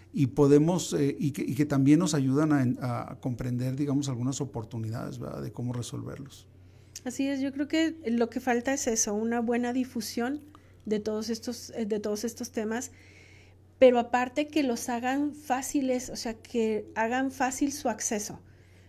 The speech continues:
Speaker 2: no que se pierdan entre tanta información que tenemos que no nos sirve para nada, y que sean de fácil acceso para también, para los niños, para los, las personas mayores, para todo mundo,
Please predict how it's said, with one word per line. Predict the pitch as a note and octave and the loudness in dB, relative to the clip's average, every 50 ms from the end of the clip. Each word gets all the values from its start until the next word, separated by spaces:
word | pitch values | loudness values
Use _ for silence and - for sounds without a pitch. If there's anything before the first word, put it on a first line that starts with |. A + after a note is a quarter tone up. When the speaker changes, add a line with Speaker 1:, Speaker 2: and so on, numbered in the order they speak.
| - - | -4 0
Speaker 2:
no | A#3+ A#3+ B3 A#3 | 2 2 2 2
que | C#4 | 0
se | C4+ - D4+ | -2 -2 -2
pierdan | C#4+ - - B3 B3 A#3+ A#3+ A#3+ A#3+ B3 B3 B3 | -2 0 0 2 4 4 2 2 0 0 0 0
entre | B3 A#3+ A#3 A3 G#3+ G#3 | 0 0 0 0 0 -2
tanta | G#3 G#3 - A3+ A3+ B3 B3 B3+ C4 C4 C4 B3+ C4 C4+ C4 B3 B3 B3+ B3 | -4 -2 0 0 2 2 4 4 4 2 2 0 0 0 0 2 2 2 2
información | A#3 A3+ A3+ A#3+ G#3 G#3 G#3+ G#3+ G#3 - A3+ A3 A3 | 0 0 0 -2 -4 -2 -4 -4 -2 -2 -4 -4 -4
que | A#3+ A#3 | -6 -6
tenemos | - A#3 A3+ G#3+ G#3 G#3 G#3 G#3+ A3 A3+ A3 - | -4 -4 -4 -4 -4 -4 -4 -4 -4 -6 -6 -6
que | - A3+ | -6 -4
no | G#3 G#3 F#3+ | -4 -2 -2
nos | G3 G#3 G#3+ | -2 -4 -4
sirve | - B3 A3+ A#3 A3 | -4 -4 -4 -4 -4
para | A3 G#3 G3 F#3+ | -4 -4 -4 -4
nada, | F#3+ G3 G#3 A3+ B3+ - - - - - - - - - - - - - - | -4 -2 -2 -4 -4 -6 -10 -18 -20 -20 -20 -20 -20 -20 -20 -20 -20 -16 -4
y | - B3+ A#3 | -2 -2 0
que | A#3+ B3 A#3 | 2 0 0
sean | A3+ - A#3 A#3 A3+ | 0 0 -2 0 0
de | A#3 | -2
fácil | A#3+ A#3 - A#3 A#3 - - B3+ A#3+ | -2 -2 -4 -4 -4 -4 -4 -2 -2
acceso | A3+ A3 - - A#3 A3+ - C4 B3 B3 | -2 -2 -4 -4 -4 -4 -4 -6 -6 -4
para | - A3+ G#3 G3+ G#3 G#3 | -4 -2 -2 -2 -2 -4
también, | G#3 G3+ F#3+ G3 G#3 G#3+ G#3 G#3 | -4 -4 -2 -2 -2 -2 -2 -2
para | G3+ F#3+ F#3 | -2 -2 0
los | F3+ F3+ F#3+ F#3+ | 0 -2 -2 -2
niños, | G3+ A3+ A#3 A#3+ A#3+ A#3+ A#3+ | 0 0 0 2 0 -2 -4
para | - - A3 G3+ F#3+ | -4 -4 -4 -2 -2
los, | F#3 F#3 F#3+ - - - - | -2 -4 -4 -6 -10 -12 -8
las | A3 G3 G3 F#3+ F3+ F3 F3 F3 - | -6 -6 -4 -4 -4 -4 -6 -8 -8
personas | - G#3 G3 - - A#3 A3 A3+ A3 A#3 A3+ | -6 -6 -4 -4 -4 -2 -2 0 -2 -2 -2
mayores, | A3+ G#3+ G3 G3 G#3+ G#3 G#3+ A3+ A3+ A3+ A3+ | -2 -2 0 0 0 0 0 0 -2 -2 -4
para | - G#3+ G3 F#3+ F#3+ | -4 -2 -2 -2 -2
todo | - - A3 A#3 A#3+ | -2 -2 0 2 2
mundo, | B3 B3+ C4 B3+ C4 C#4+ D#4+ E4+ | 2 2 2 2 0 0 -2 -6